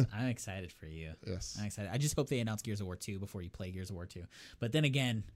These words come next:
Speaker 2: a remastered version would, you will probably like Gears of Wa-, of War two enough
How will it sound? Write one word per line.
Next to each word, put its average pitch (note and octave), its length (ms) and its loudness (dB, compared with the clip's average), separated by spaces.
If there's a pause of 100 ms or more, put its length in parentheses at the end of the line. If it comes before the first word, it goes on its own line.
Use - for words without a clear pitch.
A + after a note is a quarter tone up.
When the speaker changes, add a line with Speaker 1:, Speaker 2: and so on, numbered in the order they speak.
(280)
Speaker 2:
a - 20 2
remastered A#2+ 480 6
version G#2+ 320 2
would, G#2+ 180 2
you C#3+ 320 8
will F3+ 100 12
probably D3 320 8
like C3 180 4
Gears A#2+ 180 4
of A#2+ 100 4
Wa-, A#2 280 0
of A#2 100 2
War A2 260 2
two A2+ 460 2
enough A2 500 0